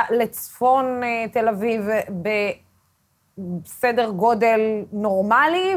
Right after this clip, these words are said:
ולא להיות על הכביש, לצורך העניין, בערך שעה ורבע?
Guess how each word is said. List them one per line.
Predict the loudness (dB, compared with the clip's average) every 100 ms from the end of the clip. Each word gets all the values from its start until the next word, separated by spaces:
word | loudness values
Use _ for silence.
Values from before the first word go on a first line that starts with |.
| 0
ולא | 2 4 4
להיות | 4 2 0 -4 _ _ 0
על | 2
הכביש, | 2 0 0 -2 -2 -14 -18 _ -2
לצורך | -2 0 -2 0
העניין, | -2 -2 -2 -2 -6 _ -4
בערך | 2 2 2 0 -4
שעה | -2 0 2
ורבע? | 2 2 2